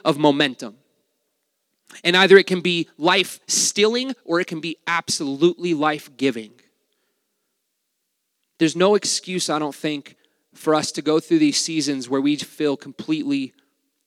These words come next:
separated from God, because God's given us his very word. He's breathed into this. He's always with us, literally,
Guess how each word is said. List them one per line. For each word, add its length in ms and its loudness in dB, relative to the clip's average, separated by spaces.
separated 600 -2
from 160 -18
God, 320 -6
because 220 -14
God's 320 -2
given 280 -4
us 140 -10
his 160 -12
very 220 -6
word. 340 -8
He's 160 -20
breathed 500 -8
into 280 -12
this. 140 -10
He's 160 -12
always 520 -2
with 240 -6
us, 240 -10
literally, 540 -4